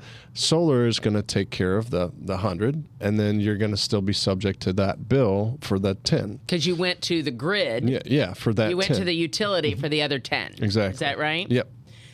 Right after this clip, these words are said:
Speaker 2: Now, you said something in the break about a battery.
Speaker 1: Mm-hmm.
Speaker 2: So what does that mean?
Speaker 1: So, and this is why, the, uh, some of the other reasons that you might have heard negative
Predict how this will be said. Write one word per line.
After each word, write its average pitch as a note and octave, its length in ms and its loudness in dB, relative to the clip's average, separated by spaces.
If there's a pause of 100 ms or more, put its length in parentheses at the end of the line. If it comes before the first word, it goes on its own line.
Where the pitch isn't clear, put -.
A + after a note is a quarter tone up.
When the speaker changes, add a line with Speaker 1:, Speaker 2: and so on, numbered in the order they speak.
(120)
Speaker 2:
Now, F3 100 0
you G3 160 0
said G#3+ 240 -2
something G3 480 0
in F3 120 0
the E3+ 80 0
break G#3 280 0
about D#3 240 2
a C3+ 40 -2
battery. B2+ 760 -2
Speaker 1:
Mm-hmm. G#2+ 340 2
Speaker 2:
So E3 160 -2
what E3+ 140 0
does E3 140 -2
that D3+ 240 0
mean? G#2+ 240 -10 (180)
Speaker 1:
So, C3 420 4 (360)
and C3+ 160 4
this E3+ 240 2
is A#2+ 140 0
why, G#2 260 2
the, B2 440 -2 (360)
uh, A#2+ 200 0
some C3+ 280 2
of B2 100 4
the A#2+ 100 4
other A#2 220 4
reasons G#2+ 440 2
that G2 140 0
you A2 120 0
might G#2+ 220 2
have G#2+ 140 0
heard A2 180 2
negative G2+ 560 0